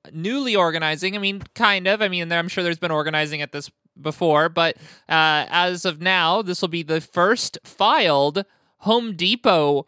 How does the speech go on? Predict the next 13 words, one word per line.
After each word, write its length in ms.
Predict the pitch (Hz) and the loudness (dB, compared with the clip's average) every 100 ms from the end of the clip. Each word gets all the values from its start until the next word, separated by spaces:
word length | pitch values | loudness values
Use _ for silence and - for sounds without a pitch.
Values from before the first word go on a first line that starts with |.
| _ | _
workers 640 | 139 147 147 143 135 143 - | -2 0 0 0 0 -2 -6
union, 680 | 143 139 131 131 123 131 208 - - _ | -8 -6 -6 -6 -6 -6 -10 -14 -20 _
uh, 440 | - 151 151 147 135 | -2 2 2 2 -2
where, 460 | 147 165 160 156 | -2 0 2 2
you 160 | 160 151 | 0 -2
know, 120 | 151 | -2
we've 160 | 175 - | -2 -2
seen 240 | 180 165 | -8 -6
so 360 | - 208 214 226 | -2 2 2 0
many 460 | 180 196 180 156 | -2 -2 -2 -4
new 480 | 139 147 180 170 151 | -6 -4 -2 0 -2
major 720 | 135 147 160 190 160 160 143 | -2 -4 0 -2 0 -2 -2
chains, 880 | - - 175 170 160 139 123 123 | -4 0 0 0 -6 -8 -12 -12